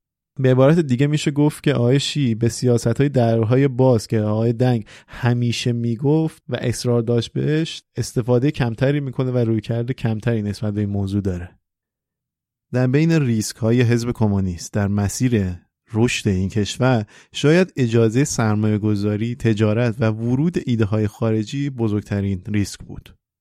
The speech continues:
کشوری مثل کره جنوبی امروز که کشوری دور افتاده و منزوی اون زمان حساب می‌شد،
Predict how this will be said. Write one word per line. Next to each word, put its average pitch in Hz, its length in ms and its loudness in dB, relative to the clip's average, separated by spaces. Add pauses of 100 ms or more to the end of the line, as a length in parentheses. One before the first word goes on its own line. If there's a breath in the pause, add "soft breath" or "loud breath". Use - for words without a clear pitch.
(260)
کشوری 151 340 4
مثل 151 380 2
کره 120 280 2
جنوبی 113 400 2
امروز 107 500 2 (420 soft breath)
که 117 100 0
کشوری 120 680 0 (340)
دور 113 260 4
افتاده 110 640 2
و 127 100 0
منزوی 107 540 2
اون 104 160 0
زمان 95 300 -2
حساب 98 300 -4
می‌شد، 104 580 -2